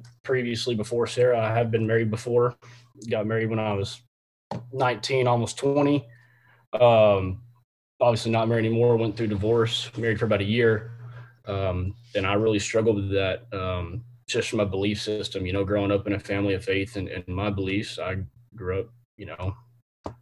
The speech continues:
marriage is sacred, you know, you're married once. Um, so because of that, you know, I struggled a little,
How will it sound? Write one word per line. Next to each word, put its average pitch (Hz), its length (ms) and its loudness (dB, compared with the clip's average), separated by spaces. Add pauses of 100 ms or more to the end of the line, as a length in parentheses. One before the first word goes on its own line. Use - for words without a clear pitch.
(400)
marriage 95 260 -4
is 92 120 -6
sacred, 104 420 -2
you 92 80 -6
know, 90 100 -4
you're 95 140 -4
married 92 240 -4
once. 101 520 -6 (140)
Um, 85 420 -8 (1160)
so 117 120 0
because 127 400 2
of 117 60 0
that, 110 360 4
you 104 80 -2
know, 101 100 -2
I 104 60 -4
struggled 104 460 -2
a - 20 -2
little, 107 260 -6